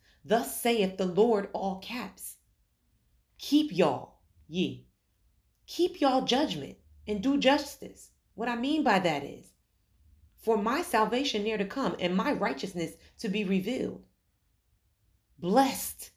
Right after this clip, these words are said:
the man doeth this, and the Son of Man layeth hold on it. Has, get that grip on it, he's saying.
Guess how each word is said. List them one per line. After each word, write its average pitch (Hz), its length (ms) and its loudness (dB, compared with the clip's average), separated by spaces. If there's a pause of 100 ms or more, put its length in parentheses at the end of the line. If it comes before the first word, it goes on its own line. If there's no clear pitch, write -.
(160)
the 196 120 0
man 196 460 0 (280)
doeth 196 360 0
this, - 420 -8 (720)
and 196 140 2
the 180 80 4
Son 247 360 2
of 147 140 -2
Man 156 260 -2 (200)
layeth 214 260 2
hold 233 280 2
on 143 180 -2
it. 339 1080 -8 (640)
Has, 175 220 -4 (300)
get - 140 -4
that 196 180 -4
grip 277 240 0
on 139 140 -6
it, - 160 -20
he's 277 280 -10
saying. 143 260 -10